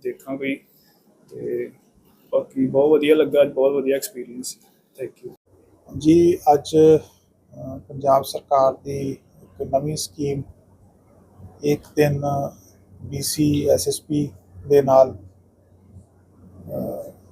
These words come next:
Speaker 2: ਜੋ ਬੱਚੇ, ਅ, ਗੁਰਦਾਸਪੁਰ ਜ਼ਿਲ੍ਹੇ ਦੇ ਸਰਕਾਰੀ ਸਕੂਲ ਦੇ ਬੱਚੇ ਜੋ ਮੈਰਿਟ ਲਿਸਟ ਵਿੱਚ ਆਏ ਹਨ ਦਸਵੀਂ ਅਤੇ ਬਾਰ੍ਹਵੀਂ ਕਲਾਸ ਦੇ ਵਿੱਚ, ਉਹ ਸਵੇਰ ਤੋਂ ਅੱਜ, ਅ, ਸਾਡੇ ਨਾਲ ਨੇ। ਸਵੇਰੇ ਤਕਰੀਬਨ ਅੱਠ, ਸਵਾ ਅੱਠ ਵਜੇ ਮੇਰੇ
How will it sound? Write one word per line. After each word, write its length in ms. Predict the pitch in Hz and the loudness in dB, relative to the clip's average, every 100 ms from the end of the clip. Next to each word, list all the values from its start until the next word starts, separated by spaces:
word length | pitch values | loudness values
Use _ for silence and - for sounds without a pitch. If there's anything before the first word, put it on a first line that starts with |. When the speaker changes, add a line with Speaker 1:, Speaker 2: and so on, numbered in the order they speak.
| - | -6
Speaker 2:
ਜੋ 180 | - 139 | 2 4
ਬੱਚੇ, 580 | 139 139 139 143 139 139 | 4 0 2 4 4 2
ਅ, 480 | - 131 - 127 - _ _ | -2 -4 -2 -2 -4 _ _
ਗੁਰਦਾਸਪੁਰ 500 | 127 127 123 120 147 | -4 4 4 4 -4
ਜ਼ਿਲ੍ਹੇ 220 | 139 135 139 | -4 -4 -4
ਦੇ 140 | 135 | -6
ਸਰਕਾਰੀ 400 | - 139 139 165 | -10 -2 0 0
ਸਕੂਲ 320 | 165 - 147 | -2 -6 -8
ਦੇ 100 | 135 | -6
ਬੱਚੇ 340 | 131 127 - 131 | -6 -8 -10 -10
ਜੋ 160 | 135 | -8
ਮੈਰਿਟ 400 | 131 131 143 139 | 0 2 2 0
ਲਿਸਟ 220 | 143 - | -4 -2
ਵਿੱਚ 160 | 139 135 | -2 2
ਆਏ 180 | 123 123 | 2 2
ਹਨ 240 | 117 120 | -6 -10
ਦਸਵੀਂ 400 | - - - 139 | -10 -12 -12 -10
ਅਤੇ 360 | 123 131 127 120 - | -10 -10 -14 -14 0
ਬਾਰ੍ਹਵੀਂ 280 | 131 135 139 | 2 2 -2
ਕਲਾਸ 280 | - 120 - | -8 -10 -10
ਦੇ 100 | 117 | -10
ਵਿੱਚ, 300 | - - - - - - - _ _ - | -8 -6 -8 -16 -18 -20 -20 _ _ -2
ਉਹ 300 | 139 139 143 | 2 4 4
ਸਵੇਰ 440 | 139 - 147 147 143 | 0 -2 4 4 4
ਤੋਂ 240 | 151 143 | 6 6
ਅੱਜ, 200 | 135 - | 6 2
ਅ, 920 | 135 135 127 _ _ _ - 120 117 | 2 2 -2 _ _ _ -14 -6 -6
ਸਾਡੇ 320 | 117 117 120 | -2 -4 -2
ਨਾਲ 280 | 131 127 135 | 0 2 2
ਨੇ। 120 | 139 147 _ _ _ - - | 0 -10 _ _ _ -20 -20
ਸਵੇਰੇ 500 | - 127 135 131 - - - _ _ _ _ | -12 -10 -6 -6 -8 -12 -20 _ _ _ _
ਤਕਰੀਬਨ 320 | 135 127 135 | -8 -4 2
ਅੱਠ, 100 | 123 | 2
ਸਵਾ 400 | - 135 123 131 | 2 4 6 8
ਅੱਠ 160 | 131 - | 6 2
ਵਜੇ 260 | 135 139 139 | -10 -6 -8
ਮੇਰੇ 340 | 131 123 127 | -8 -8 -8